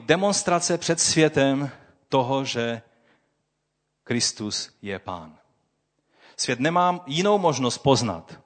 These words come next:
Krista jako toho, který vládne tomuto světu jen skrze to, že já se cítím jedno i s tím křesťanem dole, kteří se scházejí na té jiné ulici, třeba na Fridecké, že? Nebo na jiném konci, nebo v Etiopii,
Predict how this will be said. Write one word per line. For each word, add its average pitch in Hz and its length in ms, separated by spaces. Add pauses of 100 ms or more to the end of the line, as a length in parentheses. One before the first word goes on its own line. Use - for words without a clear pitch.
(120)
Krista 120 680 (360)
jako 120 200
toho, 131 260
který 117 240
vládne 120 420
tomuto 110 320
světu 117 360
jen 110 180
skrze 101 380
to, 120 400 (520)
že 95 120
já 120 220
se 135 180
cítím 120 340
jedno 117 360
i 123 40
s - 80
tím 127 140
křesťanem 113 600
dole, 107 320 (800)
kteří 98 220
se 107 120
scházejí 104 540
na 95 180
té 95 140
jiné 110 260
ulici, 113 520 (1000)
třeba 101 220
na 92 80
Fridecké, 110 640
že? 101 240 (960)
Nebo 120 380 (760)
na 95 60
jiném 117 260
konci, 117 380
nebo 147 220
v 139 120
Etiopii, 110 580